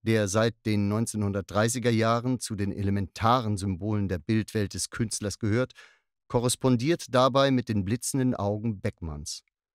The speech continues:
Der Künstler ergreift energisch den in früheren Gemälden meist als Symbol der Seele gedeuteten Fisch und blickt ihm buchstäblich ins Auge,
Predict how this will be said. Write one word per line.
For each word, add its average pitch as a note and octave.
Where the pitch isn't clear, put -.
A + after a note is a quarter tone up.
Der G2
Künstler C3
ergreift G2+
energisch G#2
den G#2
in F#2+
früheren A#2+
Gemälden G#2
meist G2
als F#2+
Symbol G#2+
der G2
Seele A2
gedeuteten A2+
Fisch -
und F#2+
blickt D3+
ihm D#3+
buchstäblich B2
ins A2
Auge, B2+